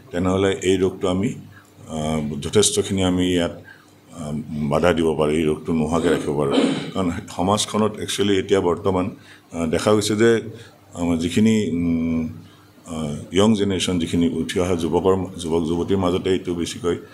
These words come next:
আ, প্ৰচলন হৈছে। তথাপিতো আমি, আ, ক'ব খোজো যে আমি সজাগতামূলক ব্যৱস্থা ল'লে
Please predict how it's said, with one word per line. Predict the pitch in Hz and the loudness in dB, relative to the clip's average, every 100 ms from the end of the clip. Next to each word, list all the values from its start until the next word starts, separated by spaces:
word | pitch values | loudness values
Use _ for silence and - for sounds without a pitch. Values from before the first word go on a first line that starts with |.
| - - | -20 -18
আ, | - 78 76 73 76 | -8 -4 -2 -4 -4
প্ৰচলন | 80 - 87 82 | -4 -2 -2 -2
হৈছে। | 87 98 - 80 | 0 0 0 -2
তথাপিতো | 85 101 95 98 | -2 0 0 0
আমি, | 95 107 - - - - - | 2 0 -4 -12 -20 -20 -14
আ, | 87 80 | -8 -4
ক'ব | 87 95 | 2 2
খোজো | 107 113 | 4 2
যে | 113 135 - - - - | 2 2 0 -12 -20 -6
আমি | 98 | -2
সজাগতামূলক | 95 98 110 117 123 120 117 | 2 6 6 6 2 2 0
ব্যৱস্থা | 90 90 - 104 | 0 -2 0 0
ল'লে | 92 90 92 80 | 2 4 2 0